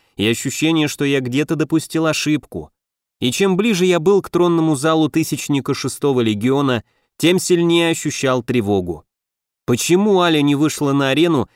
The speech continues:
как мы с ней договаривались? Не получилось, окей.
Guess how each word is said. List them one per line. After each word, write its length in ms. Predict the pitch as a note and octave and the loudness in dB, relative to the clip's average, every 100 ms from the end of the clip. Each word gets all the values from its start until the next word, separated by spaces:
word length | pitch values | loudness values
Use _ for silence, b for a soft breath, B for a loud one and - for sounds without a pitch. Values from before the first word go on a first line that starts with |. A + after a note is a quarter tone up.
| _ | _
как 220 | - D3 D#3 | -2 0 2
мы 140 | D3+ | 2
с 120 | - | 2
ней 160 | D3+ D3 | 0 2
договаривались? 1000 | D3+ D#3+ D#3+ F#3 C3+ F2 D#2+ D#2 - - _ _ _ _ - | 0 0 2 2 0 -2 -6 -10 -14 -18 _ _ _ _ 0
Не 160 | C3 | 0
получилось, 720 | D3 F#3 G3 - B2 G#2+ G#2 E3 | 2 2 2 0 0 0 0 -2
окей. 480 | E3 D#3 G#2 D2+ | -2 0 -2 -4